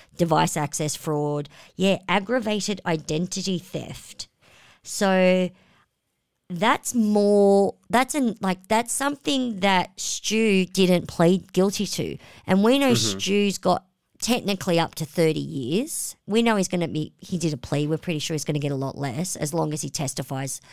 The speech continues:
Speaker 1: correctly against Jen whenever
Speaker 2: Sure,
Speaker 1: in
Speaker 2: yeah.
Speaker 1: March. So this guy's gonna get more. So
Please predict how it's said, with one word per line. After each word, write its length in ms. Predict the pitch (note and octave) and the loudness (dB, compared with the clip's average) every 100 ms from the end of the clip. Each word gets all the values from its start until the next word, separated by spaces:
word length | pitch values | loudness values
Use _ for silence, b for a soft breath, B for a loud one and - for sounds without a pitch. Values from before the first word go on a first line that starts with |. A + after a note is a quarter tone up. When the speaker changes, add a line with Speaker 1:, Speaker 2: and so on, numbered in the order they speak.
| B - | B -2
Speaker 1:
correctly 460 | F3 C#3 - D3 | 0 0 -2 -2
against 420 | D3 C#3 A#2+ - | -2 -4 -6 -8
Jen 400 | - C#3 C#3 F3+ - _ | -4 -2 -2 -4 -8 _
whenever 420 | D#3 D3 C#3+ C#3 | -4 -2 -2 -2
Speaker 2:
Sure, 260 | C#3+ C#3+ G#2+ | -2 -2 -2
Speaker 1:
in 120 | F3 | 0
Speaker 2:
yeah. 200 | D3 D3 | 0 0
Speaker 1:
March. 380 | C#3+ F#3 - - b b b b - | -2 -4 -6 -10 b b b b -8
So 180 | - A3 | -2 -2
this 220 | C#4+ - | -2 -2
guy's 240 | G4+ G#4 | -2 0
gonna 180 | F4+ C#4 | 0 0
get 160 | G#3+ D#3 | 0 2
more. 400 | D#3 A3 - - b b b b b b | 2 2 0 -12 b b b b b b
So 580 | - A#3+ A3 G#3+ G#3+ | -4 0 2 2 2